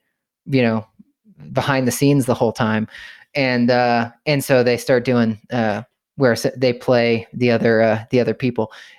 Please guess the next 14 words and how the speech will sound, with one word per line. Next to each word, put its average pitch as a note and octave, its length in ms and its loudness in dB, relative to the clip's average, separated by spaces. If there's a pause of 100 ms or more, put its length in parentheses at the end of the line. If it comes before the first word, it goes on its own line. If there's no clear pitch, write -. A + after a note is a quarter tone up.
And C#3 220 0
it C3+ 80 -2
was, B2 400 2 (240)
it D3 60 0
was B2+ 160 2
really C3 180 4
well, A#2 520 2
like, A#2 260 0
funny B2 420 -2
and A#2+ 260 -4
well A#2 220 0
done. A#2 280 0
But A2+ 120 2
it, A2 220 -2